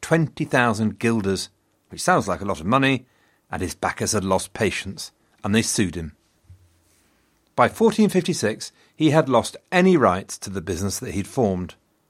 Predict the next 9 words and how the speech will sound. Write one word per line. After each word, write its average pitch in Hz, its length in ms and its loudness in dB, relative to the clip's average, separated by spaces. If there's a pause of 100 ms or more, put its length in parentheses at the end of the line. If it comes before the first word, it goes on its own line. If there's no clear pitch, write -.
(520)
There 127 100 0
was, 127 180 6
of 92 100 -2
course, 165 280 4
no 143 140 4
patent 110 460 0
office 92 260 -6
those 104 220 -2
days, 151 300 2